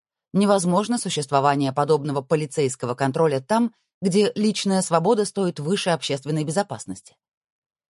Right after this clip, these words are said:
Конечно, уровень слежки в разных государствах различен, от почти тотального на Марсе до минимального на Венере,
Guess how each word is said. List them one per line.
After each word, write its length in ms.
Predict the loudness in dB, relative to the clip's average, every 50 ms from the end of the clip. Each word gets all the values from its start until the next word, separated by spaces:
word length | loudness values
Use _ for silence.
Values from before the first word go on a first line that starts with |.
| _ _ 0
Конечно, 480 | 2 4 4 4 2 2 0 0 0 2
уровень 360 | 2 4 4 4 2 0 -2
слежки 420 | -2 -2 0 0 0 -2 -2 -2
в 60 | 0
разных 340 | 0 0 0 0 0 -2 -2
государствах 640 | -2 -4 -4 -2 -2 -2 -2 -2 -4 -6 -6 -4 -2
различен, 600 | -2 -2 0 -2 -4 -6 -6 -8 -10 -10 -10 -12 _ _ _ _ _ _
от 200 | -2 -2 -2 0
почти 360 | 0 -2 -2 -2 -2 -4 -4 -2
тотального 540 | 0 -2 0 0 0 0 0 0 -2 -4
на 140 | -2 -2 0
Марсе 440 | 0 0 0 -2 -4 -6 -8 -8 -6
до 200 | 0 2 2 2
минимального 560 | 2 2 2 2 2 2 2 0 0 0 0
на 80 | 0 0
Венере, 420 | 0 0 0 -2 -4 -6 -10 -20